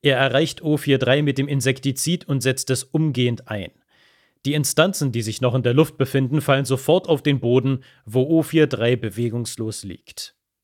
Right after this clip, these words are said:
Dreizehn Uhr fünfunddreißig. Ein Eindämmungsteam sowie medizinisches Personal laufen zu O vier drei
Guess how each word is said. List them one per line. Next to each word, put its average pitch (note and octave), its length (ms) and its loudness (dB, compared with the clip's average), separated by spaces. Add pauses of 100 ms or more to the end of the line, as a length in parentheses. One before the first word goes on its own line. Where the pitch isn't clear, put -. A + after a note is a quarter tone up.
(800)
Dreizehn C#3+ 420 2
Uhr C3+ 80 2
fünfunddreißig. A2 920 -4 (440)
Ein B2+ 180 0
Eindämmungsteam C#3+ 760 0
sowie B2+ 220 2
medizinisches C#3 680 0
Personal B2+ 560 2
laufen D3 380 2
zu D3+ 260 -4
O D3 140 2
vier B2+ 240 0
drei C3 360 2